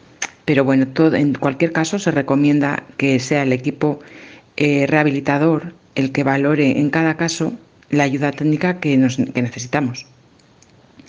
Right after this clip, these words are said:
Mm, después estarían, pues, las sillas de ruedas,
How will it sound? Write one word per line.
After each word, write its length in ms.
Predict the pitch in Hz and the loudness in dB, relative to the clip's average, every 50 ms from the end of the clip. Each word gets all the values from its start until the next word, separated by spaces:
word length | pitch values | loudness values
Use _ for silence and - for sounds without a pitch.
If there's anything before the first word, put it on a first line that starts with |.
| - - - - - - - - - _ _ _ _ _ | -20 -20 -20 -20 -20 -20 -20 -20 -20 _ _ _ _ _
Mm, 320 | - 147 131 127 127 120 113 - | 2 4 6 6 6 6 4 2
después 360 | - - 131 127 - 151 143 | 0 -4 -4 -2 0 -2 -2
estarían, 580 | 151 151 - 151 151 160 160 165 170 170 - - - | -2 -2 -2 0 2 4 2 2 2 0 -4 -6 -6
pues, 140 | - 127 120 | -6 -4 -2
las 140 | 123 120 | -2 -4
sillas 280 | - - 135 147 139 123 | -2 -2 0 0 0 0
de 100 | 120 117 | -2 -2
ruedas, 420 | - 123 120 117 117 110 - - | 0 0 0 0 -2 -4 -8 -14